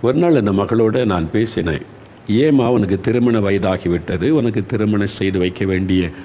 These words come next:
பொறுப்பு பெற்றோருக்குது, உனக்கும் ஒரு குடும்பம் அமையணும், அதை பெற்றோர் விரும்புவாங்கல்ல, ஏன் நீ இந்த இடத்துல வேண்டாம் வேண்டாம்னு சொல்ற?"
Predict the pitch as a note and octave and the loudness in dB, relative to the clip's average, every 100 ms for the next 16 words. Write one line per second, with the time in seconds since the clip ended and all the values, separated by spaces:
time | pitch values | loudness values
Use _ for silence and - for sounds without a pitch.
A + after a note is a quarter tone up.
0 | - - - A#2+ C#3 C#3 A2+ A#2 F#2 G#2+ | -18 -20 -4 0 0 0 -2 -2 -2 -2
1 | G2+ - E2 G2+ C3+ G2+ A#2 - D#3 C#3+ | -2 -2 -4 0 0 0 0 2 2 2
2 | - G#2+ A2 G2+ F#2 F2+ G2 F#2 G2 B2+ | -2 0 2 0 0 0 0 0 0 -2
3 | - - - G2+ G2+ F#2+ G#2 - A2 G2 | -4 -18 -10 -4 -4 -2 -4 -2 -2 0
4 | G#2 G#2 G2 E2+ D#2+ E2 A2+ G#2+ - - | 0 0 0 0 -2 0 0 -2 -8 -20
5 | - - - C#3+ D#3+ C#3 G#2 G#2+ G2 A2 | -20 -20 -4 0 2 2 2 0 0 0
6 | G2+ G2+ G2+ F#2 F#2 F#2+ F#2 - E2 E2+ | 0 0 0 0 0 0 -2 -4 -4 -4
7 | F#2 E2+ | -6 -8